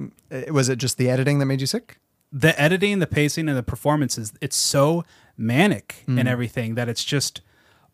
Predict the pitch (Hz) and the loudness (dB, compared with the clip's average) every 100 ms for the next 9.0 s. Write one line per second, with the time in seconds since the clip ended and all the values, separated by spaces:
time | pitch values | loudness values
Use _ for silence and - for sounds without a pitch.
0 | _ _ - 190 240 151 120 139 185 143 | _ _ 6 8 8 4 0 0 2 0
1 | 113 127 135 190 - 156 147 131 - - | 0 0 0 -2 -2 -2 0 0 -2 0
2 | 160 208 135 101 107 135 143 135 127 143 | 2 4 2 -2 -6 -2 0 2 2 2
3 | 165 147 139 135 139 139 127 147 147 151 | 4 2 0 0 0 -2 0 0 0 0
4 | - 139 - 151 131 123 - 123 - 139 | -2 -4 -2 -2 0 0 -2 -6 -4 -2
5 | 139 147 123 - 135 135 135 120 127 - | -2 -2 -4 -2 -2 -2 -2 -6 -6 -4
6 | 135 135 127 120 110 123 135 131 117 110 | 0 0 0 -4 -4 -4 -4 -4 -4 -6
7 | 113 113 113 123 123 135 117 113 - - | -10 -12 -8 -6 -4 -4 -6 -10 -12 -4
8 | 135 - 143 127 117 131 123 110 117 95 | -2 0 2 2 0 -2 -2 0 -2 -6